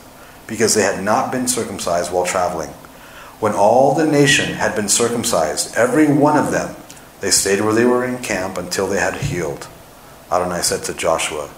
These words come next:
"Today I have rolled off from you the stigma of Egypt."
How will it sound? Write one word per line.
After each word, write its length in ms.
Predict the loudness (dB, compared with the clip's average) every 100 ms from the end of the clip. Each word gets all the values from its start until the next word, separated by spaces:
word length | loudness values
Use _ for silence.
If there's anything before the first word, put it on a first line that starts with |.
| -6
"Today 720 | -4 2 4 4 2 -2 -6 -10 -6
I 100 | -4
have 240 | -4 0
rolled 320 | 4 4 4
off 380 | 4 4 2 -2
from 200 | -6 -6
you 400 | -6 -6 -8 -10 -16 -18 -6
the 80 |
stigma 680 | -2 -2 -2 -6 -6 -10 -10 -12
of 260 | -12 -10
Egypt." 580 | -10 -8 -8 -10 -14